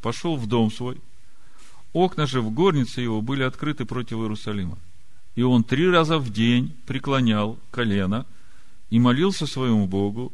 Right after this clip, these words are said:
и славословил его, как это делал он и прежде того. Слушайте, Даниил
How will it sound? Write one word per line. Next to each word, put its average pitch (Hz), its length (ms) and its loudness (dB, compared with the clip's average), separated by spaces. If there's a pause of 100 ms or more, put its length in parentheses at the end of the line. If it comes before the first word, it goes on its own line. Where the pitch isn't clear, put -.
(140)
и 139 60 -2
славословил 117 840 2
его, 143 220 -4 (880)
как 117 200 -2
это 107 200 -2
делал 135 500 0
он 120 200 0
и 117 160 -2
прежде 104 420 -2
того. 95 320 -4 (640)
Слушайте, 135 440 -4 (2250)
Даниил 117 600 4